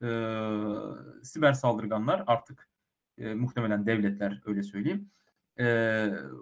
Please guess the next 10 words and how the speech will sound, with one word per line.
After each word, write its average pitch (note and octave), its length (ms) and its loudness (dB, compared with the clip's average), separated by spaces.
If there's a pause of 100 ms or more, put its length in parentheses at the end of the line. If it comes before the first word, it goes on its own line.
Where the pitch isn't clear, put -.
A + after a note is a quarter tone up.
(440)
bunu D3 680 8 (260)
işte D#3 320 4
keşfedecek, F3 840 4
içeri D#3 280 4
attıkları C#3 480 4
zarar, B2+ 360 6 (160)
zararlı, B2+ 640 6
öncelikle D3+ 500 4
bunu C3 180 6
keşfedecek G3+ 680 2